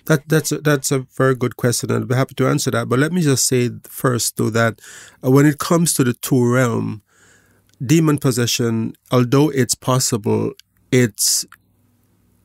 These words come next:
it's very, very rare. It's not as common as mental illness. I would say ninety-nine percent of the time we're dealing with a mental health issue and not a demon possession issue. But I think we have made a mistake in some of our circles where we tend to see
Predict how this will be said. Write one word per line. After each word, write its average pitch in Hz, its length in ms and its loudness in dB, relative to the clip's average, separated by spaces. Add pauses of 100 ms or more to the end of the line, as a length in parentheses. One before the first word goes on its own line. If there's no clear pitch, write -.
(320)
it's 143 300 2
very, 135 380 4
very 120 400 2 (100)
rare. 113 720 2
It's - 180 -2
not 135 220 2
as 123 260 0
common 117 540 0
as 117 160 -4
mental 113 480 -2
illness. 117 420 0
I 139 60 2
would 143 160 2
say 120 260 0 (800)
ninety-nine 143 680 4
percent 127 420 0
of 113 80 -2
the 110 100 -2
time 113 380 -2
we're 113 180 -2
dealing 120 340 0
with 113 160 -6
a 113 40 -2
mental 107 640 -4 (300)
health 113 280 0 (140)
issue 107 460 0 (400)
and 120 180 2
not 120 220 2
a 110 60 -2
demon 107 420 -2
possession 107 720 -4
issue. 117 340 -2
But 110 220 -4
I 120 80 0
think 139 240 -4
we 143 40 2
have 123 100 0
made 117 200 -2
a 113 60 -2
mistake 117 480 -2
in 113 100 -4
some 113 140 -6
of 107 120 -4
our 110 120 0
circles 107 420 -4
where 107 120 -2
we 110 80 -4
tend 107 260 -4
to - 80 -6
see - 220 -6